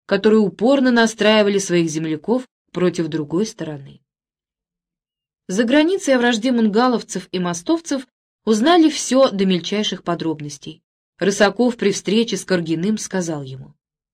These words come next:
«Любопытные дела творятся в Савдепии. Слышали вы о расправе ваших мунгаловцев с мостовцами?»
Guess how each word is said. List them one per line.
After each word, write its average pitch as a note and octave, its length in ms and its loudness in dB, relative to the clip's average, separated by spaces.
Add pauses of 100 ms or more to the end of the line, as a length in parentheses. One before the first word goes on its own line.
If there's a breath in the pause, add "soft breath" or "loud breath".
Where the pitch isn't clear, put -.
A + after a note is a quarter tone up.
(100)
«Любопытные C#4+ 720 0
дела A#3+ 320 4
творятся A#3 500 0
в A#3 60 -10
Савдепии. F3 600 -6 (280)
Слышали D#4+ 540 4
вы A3 100 4
о F3+ 60 6
расправе F#3+ 640 2 (200)
ваших F#3+ 400 0
мунгаловцев G#3 880 0
с - 140 -10
мостовцами?» A3 840 -6